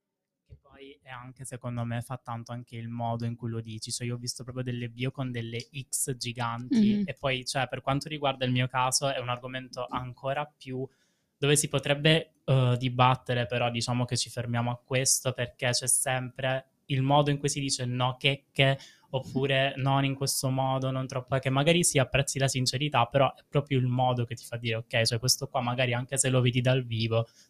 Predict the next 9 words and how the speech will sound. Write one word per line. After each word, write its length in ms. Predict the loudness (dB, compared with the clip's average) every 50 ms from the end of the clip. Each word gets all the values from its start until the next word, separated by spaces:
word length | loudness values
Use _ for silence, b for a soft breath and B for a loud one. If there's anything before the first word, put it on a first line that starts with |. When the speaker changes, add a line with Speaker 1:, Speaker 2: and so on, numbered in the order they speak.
| _
Speaker 1:
dicevamo 380 | 0 2 2 4 2 2 0 0
l'importanza 680 | 0 -2 -2 0 0 -2 0 2 2 4 4 4 4 6
della 260 | 6 6 6 6 4
bio, 240 | 4 2 2 2 4
dici: 220 | 4 2 2 2
"Sarà 200 | 2 2 4 4
sicuramente 560 | 4 4 2 2 -2 -2 -2 0 0 -2 -2 -2
una 100 | -2 -4
persona 760 | -2 -4 -2 0 0 2 2 2 2 0 2 0 -2 -2 -4